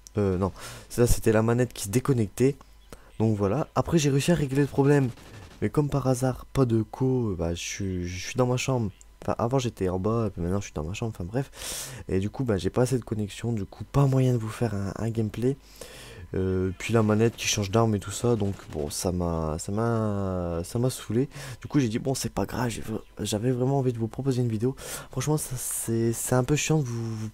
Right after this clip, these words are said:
proposer des vidéos qui, enfin, des gameplays qui datent d'un petit moment. Ce gameplay date d'il y a cinq mois, je pense, parce que, ouais, il y a cinq mois.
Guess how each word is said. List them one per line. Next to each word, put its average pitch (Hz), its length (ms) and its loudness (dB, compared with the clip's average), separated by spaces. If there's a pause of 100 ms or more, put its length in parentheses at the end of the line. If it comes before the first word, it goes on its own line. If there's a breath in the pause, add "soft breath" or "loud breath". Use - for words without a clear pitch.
(280)
proposer 139 400 0
des 120 140 2
vidéos 117 440 -2
qui, - 280 -12
enfin, 92 320 -4 (560 loud breath)
des 117 100 0
gameplays 131 480 0
qui - 160 -8
datent 107 220 0
d'un 104 140 0
petit 104 220 -6
moment. 127 360 2
Ce - 160 -8
gameplay 107 400 -2
date 98 400 -4 (260)
d'il - 240 -10
y - 60 -6
a - 240 -8 (720)
cinq - 500 -2
mois, 120 240 4
je - 80 -6
pense, 120 280 -2
parce - 220 -12
que, 90 760 -2
ouais, 90 200 2
il 90 40 2
y - 20 2
a 92 40 -4
cinq 98 280 -6
mois. 110 240 0